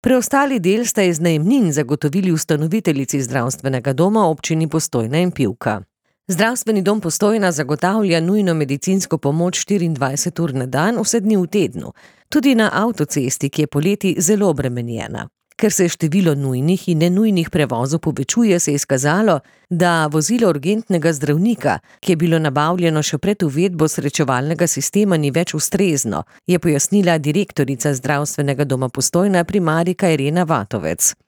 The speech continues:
Kot je povedala, je zaradi večje varnosti vozila in njegove večje vidnosti v prometu delo urgentne ekipe varnejše.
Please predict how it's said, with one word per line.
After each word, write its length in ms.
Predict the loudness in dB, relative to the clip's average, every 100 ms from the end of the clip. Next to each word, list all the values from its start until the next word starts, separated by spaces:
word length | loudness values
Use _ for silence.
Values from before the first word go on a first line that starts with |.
| _ _
Kot 220 | -2 2
je 240 | 4 2 2
povedala, 580 | 0 0 2 2 2 2
je 80 |
zaradi 440 | 0 2 2 0 0
večje 360 | 0 0 0
varnosti 540 | 2 0 0 -2 0 -2
vozila 480 | 0 2 2 2 2
in 80 |
njegove 400 | 2 0 0 0
večje 380 | 0 -2 0 -2
vidnosti 520 | 0 0 2 0 0
v 40 | 0
prometu 520 | 0 0 2 2 0
delo 320 | 0 0 0
urgentne 540 | 0 0 -2 -2 -4 -4
ekipe 420 | -2 0 2 0
varnejše. 760 | 2 0 -2 -4 -6 -4 -4